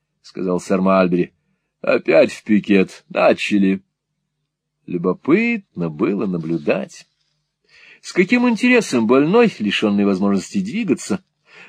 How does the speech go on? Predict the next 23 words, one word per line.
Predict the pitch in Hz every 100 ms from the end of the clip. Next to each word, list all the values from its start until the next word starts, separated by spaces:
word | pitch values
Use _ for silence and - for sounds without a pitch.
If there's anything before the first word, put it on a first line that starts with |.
| _
поворачивал | - - 196 202 - 190 185
голову, | 156 170 190 190 196
следя | 190 - 185 165 185 180
во | 170
время | 165 165 165
игры | 156 156
за | 143
каждым | 143 131 127
ходом | 117 117 107
своего | 98 104 95 92
друга, | 85 104 180 175 - _ _ _ _
с | -
каким | - - 92
пылом | - 123 117 92
и |
страстью | 85 - 90 127 214 202 - 220
он | 190
играл, | 170 180 165 - _ _ _ _
и, | 95 95
однако, | - 92 85 95 - 87
с |
какой | - 92 - -
осторожностью | - - 190 180 147 98 185 - -